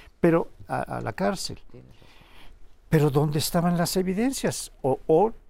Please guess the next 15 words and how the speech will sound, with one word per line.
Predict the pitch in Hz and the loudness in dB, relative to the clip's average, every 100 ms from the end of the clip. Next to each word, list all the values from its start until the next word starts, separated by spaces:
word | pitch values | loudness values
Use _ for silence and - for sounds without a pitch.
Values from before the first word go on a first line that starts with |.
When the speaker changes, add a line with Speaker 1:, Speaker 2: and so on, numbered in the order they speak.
| - | -16
Speaker 1:
los | 180 143 147 | -6 -4 -2
indicios | 143 131 233 277 - 165 - | -2 2 2 4 2 0 2
de | 110 | -2
que | - | 0
ahí | 107 127 160 | 0 2 4
había | 143 135 139 | 4 4 2
un... | 143 151 - - - | 2 -4 -8 -16 -16
Estaban | - 165 226 | -8 -4 -2
en | 254 | -2
Estados | 202 247 247 - | -4 -6 -6 -6
Unidos. | 254 302 339 269 - - - - | -6 -4 -6 -10 -12 -20 -12 -2
Eran | 220 269 | 2 2
las | 233 | 2
autoridades | 190 151 151 151 220 262 | 0 0 0 2 0 0
americanas | 254 233 233 - 240 302 - | -2 -4 -4 -4 -4 -4 -6